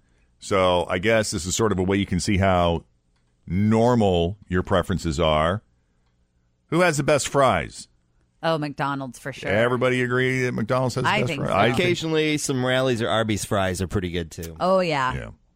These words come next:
Speaker 2: I agree.
Speaker 3: But
Speaker 2: Curly
Speaker 1: they're so
Speaker 2: fries
Speaker 1: different
Speaker 2: are
Speaker 1: to me.
Speaker 2: legit.
Speaker 3: Straight up regular fries.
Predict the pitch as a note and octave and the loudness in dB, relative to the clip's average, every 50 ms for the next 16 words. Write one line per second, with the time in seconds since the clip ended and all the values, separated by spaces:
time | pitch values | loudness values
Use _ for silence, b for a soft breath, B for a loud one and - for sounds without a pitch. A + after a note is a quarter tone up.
0 | _ _ _ _ - E3+ F#3+ F#3+ E3+ B2+ D3+ D3 C#3 C#3 C#3 - - F3 F3+ F3+ | _ _ _ _ -2 -2 -2 -2 -2 -4 -6 -6 -6 -6 -4 -2 0 0 2 2
1 | F#3 C#3+ C#3 - E3 D#3+ - D#3 - D#3 D3+ D#3 D3 D3 C#3 C#3 - C#3+ C3+ D3 | 4 2 2 2 2 2 0 0 0 -2 -2 -2 -2 -4 -4 -6 -4 -2 0 0
2 | C#3+ C#3 C3+ C3 B2+ A2 - - A2+ A2 G#2+ G2+ G#2 G2 F2 - - F2 D#2+ D#2 | 2 2 0 0 0 -2 -4 -4 -4 -4 -4 -4 -6 -8 -10 -10 -14 -16 -16 -16
3 | D#2 D#2 D#2+ - - - | -16 -18 -20 -20 -20 -20